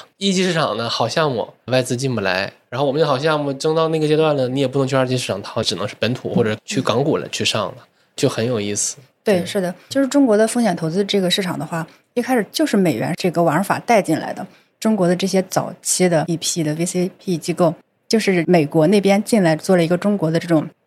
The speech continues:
Speaker 2: 分公司之类的，所以就是基本上一五年之前吧，市场主流的这种V C P机构都是美元基金。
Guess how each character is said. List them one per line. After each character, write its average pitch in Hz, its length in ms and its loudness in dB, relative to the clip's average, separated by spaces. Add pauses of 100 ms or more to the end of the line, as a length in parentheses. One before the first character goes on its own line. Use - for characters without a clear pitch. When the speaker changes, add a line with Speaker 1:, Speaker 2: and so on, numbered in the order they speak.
(120)
Speaker 2:
分 214 100 4
公 220 160 4
司 226 160 4
之 165 140 4
类 147 140 2
的， 104 120 -4 (220)
所 196 100 4
以 202 80 6
就 202 140 0
是 180 220 0
基 - 160 -8
本 202 100 4
上 190 80 4
一 226 80 4
五 214 80 4
年 156 180 4
之 190 120 -2
前 135 240 -2
吧， 147 180 0 (220)
市 - 120 -2
场 196 220 2
主 160 140 0
流 135 160 0
的 196 80 2
这 196 100 -2
种 143 180 0
V 165 80 2
C 196 120 -2
P 190 180 -2
机 180 140 0
构 175 180 2 (140)
都 320 100 4
是 294 100 2
美 202 140 6
元 135 240 2
基 151 100 -2
金。 110 240 -6